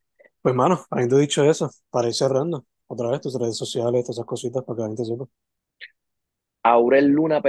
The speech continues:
Speaker 2: R, Aurel Luna en YouTube, eh, en todas partes, Aurel Luna, Aurel Luna, Aurel Luna. <laughs>
Speaker 1: Perfecto, perfecto. Pues,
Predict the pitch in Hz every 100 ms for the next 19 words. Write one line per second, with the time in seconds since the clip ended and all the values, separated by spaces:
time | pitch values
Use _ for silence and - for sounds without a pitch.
0 | 135 156 156 151 135 127 131 139 135 135
1 | 160 156 147 143 135 127 123 - 143 160
2 | 160 - _ - 120 120 117 113 117 -
3 | _ _ _ _ _ _ _ _ - 110
4 | 110 - _ _ _ _ - 127 147 151
5 | 135 117 98 113 123 139 131 113 110 110
6 | 117 131 135 120 120 117 123 107 - -
7 | _ _ - - 151 - _ _ _ _
8 | _ _ _ - 104 95 107 101 104 107
9 | 120 _ _ _ _ _ _ _ 139 123
10 | 117 - - -